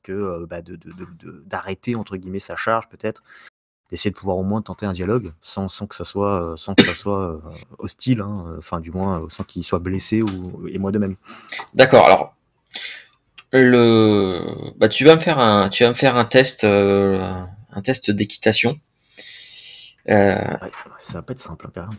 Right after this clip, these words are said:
Speaker 1: Je,
Speaker 2: Ouais.
Speaker 1: je suis pas, je, je suis pas un dieu vivant de, de l'équitation, mais
Speaker 2: Euh, d'autant, d'autant plus que je,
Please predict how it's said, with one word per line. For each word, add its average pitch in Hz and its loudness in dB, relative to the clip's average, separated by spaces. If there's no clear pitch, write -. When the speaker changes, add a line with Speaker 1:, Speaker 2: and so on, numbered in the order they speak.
Speaker 1:
Je, - -2
Speaker 2:
Ouais. 110 8
Speaker 1:
je - 4
suis - -10
pas, - -12
je, - -10
je - -20
suis - -8
pas - -4
un 127 2
dieu 110 -4
vivant 107 -6
de, 101 -8
de 90 -12
l'équitation, 113 -10
mais 113 -6
Speaker 2:
Euh, 113 4
d'autant, 135 6
d'autant 156 6
plus 180 2
que 160 8
je, 120 4